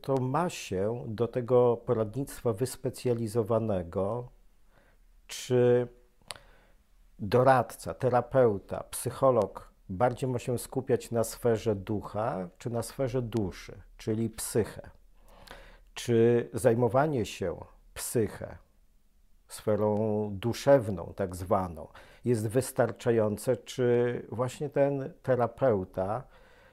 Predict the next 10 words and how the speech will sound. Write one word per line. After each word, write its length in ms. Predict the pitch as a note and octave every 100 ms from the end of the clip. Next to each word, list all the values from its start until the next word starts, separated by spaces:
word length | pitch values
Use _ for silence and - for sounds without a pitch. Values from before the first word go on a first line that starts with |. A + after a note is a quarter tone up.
| -
powinien 520 | - A2 B2+ C3 C3
też 340 | C3 B2+ A#2+
być 380 | A#2 C3 B2+ -
człowiekiem 760 | - A#2+ A2 A#2+ A#2+ - A#2+ A2+
głęboko 560 | A2+ A#2 A#2 A#2+ C3
zakorzenionym 1120 | A#2 A2+ A#2+ G#2+ A2+ A#2 A#2 A#2 A#2+ A#2+ A#2+ A2+ _ _ _ _ _ _ _ - -
w 100 | -
Chrystusie, 600 | - A2+ - C#3+ C3+ -
w 60 | -
chrześcijaństwie? 1080 | - F#2 - G#2+ B2 B2 G#2+ - - A2